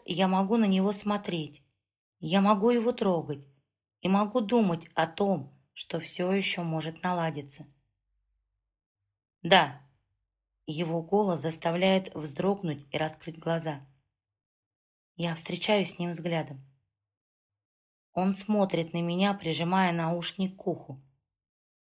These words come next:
Слушает охранников, не сводя с меня глаз.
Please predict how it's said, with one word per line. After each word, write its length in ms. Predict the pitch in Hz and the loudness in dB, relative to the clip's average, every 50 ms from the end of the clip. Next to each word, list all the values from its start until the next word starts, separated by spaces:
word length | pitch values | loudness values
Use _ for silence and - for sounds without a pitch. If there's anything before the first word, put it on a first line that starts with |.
| _ _ _ | _ _ _
Слушает 460 | - - 175 185 170 - 214 208 202 | -12 -6 -4 -2 0 2 0 2 2
охранников, 680 | 220 208 202 - 208 190 175 170 165 160 160 - - 139 - - _ _ _ _ _ _ | 2 0 2 0 0 2 2 2 -2 -4 -4 -8 -12 -12 -12 -16 _ _ _ _ _ _
не 140 | 160 170 | -2 -2
сводя 360 | 165 - 165 175 175 165 180 175 | 0 2 2 0 2 2 0 -2
с 120 | - - | -2 -4
меня 240 | 175 170 175 175 170 | -4 -2 -2 -2 0
глаз. 360 | 165 170 156 151 147 - | 0 0 0 0 -2 -6